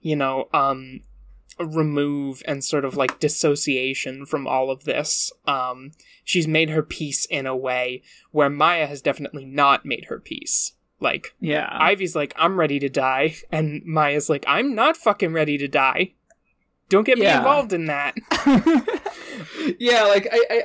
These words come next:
Speaker 2: I think that Ivy definitely has this, like, presence as a commander where she, she tends to be, like, sort of very,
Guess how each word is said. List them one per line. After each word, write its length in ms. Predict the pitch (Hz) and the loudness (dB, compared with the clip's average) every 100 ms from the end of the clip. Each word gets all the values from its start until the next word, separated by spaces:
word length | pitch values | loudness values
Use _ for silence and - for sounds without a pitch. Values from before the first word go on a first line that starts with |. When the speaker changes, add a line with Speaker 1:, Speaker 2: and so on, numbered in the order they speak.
| 220 | 0
Speaker 2:
I 60 | 226 | -4
think 380 | 254 320 403 | -8 -10 -8
that 240 | - 247 - | -2 -2 0
Ivy 300 | 175 180 196 | 0 0 -2
definitely 580 | 156 156 143 180 170 170 | -4 -2 -2 -2 -2 -2
has 400 | 160 151 156 156 | -2 -2 0 -2
this, 240 | - 147 - | 0 -2 0
like, 260 | 143 - _ _ _ _ _ | -4 -4 _ _ _ _ _
presence 760 | - 190 156 151 139 135 - | -4 2 2 0 -4 -6 -10
as 220 | - 147 147 | -4 -4 -2
a 60 | |
commander 680 | - 151 135 131 135 131 127 | -4 -4 -2 -2 0 0 0
where 200 | 147 131 | 0 -2
she, 400 | - 151 131 131 | -2 -2 -2 -4
she 160 | - 147 | -4 -6
tends 340 | - 196 185 | -2 -2 -2
to 100 | 208 | -4
be, 180 | 175 165 | -2 -2
like, 180 | 151 147 | -2 -2
sort 240 | - 160 | -4 -2
of 140 | 143 127 | -2 -2
very, 640 | 139 139 139 139 131 131 | 0 0 0 -2 -6 -10